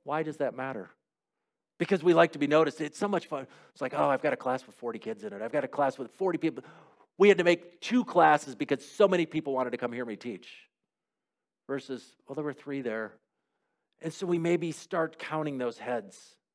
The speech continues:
And so I think what we might want to do is if we ask those questions and we notice ourselves beginning to seek the attention of others, is to begin to practice secrecy.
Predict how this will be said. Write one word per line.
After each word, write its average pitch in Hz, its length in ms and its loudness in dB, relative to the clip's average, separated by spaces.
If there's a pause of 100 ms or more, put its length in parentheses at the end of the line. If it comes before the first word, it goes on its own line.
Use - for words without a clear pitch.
(2250)
And 156 80 -10
so 180 100 0
I 185 60 6
think 214 260 4
what 185 240 6
we 160 140 0
might 151 480 4
want 139 380 0
to 139 100 -6
do 117 580 -4
is 139 140 -4
if 147 220 0
we 147 120 0
ask 165 380 4
those 160 160 -2
questions 147 720 -2
and 123 100 -6
we 123 80 -4
notice 131 400 2
ourselves 110 640 -2 (480)
beginning 170 440 2
to 139 120 -4
seek 180 400 -2
the 156 140 2
attention 135 440 -4
of 113 120 -2
others, 110 420 -2 (1300)
is 147 120 -6
to 170 80 -8
begin 165 240 2
to - 40 -4
practice 147 540 0 (160)
secrecy. 110 640 -8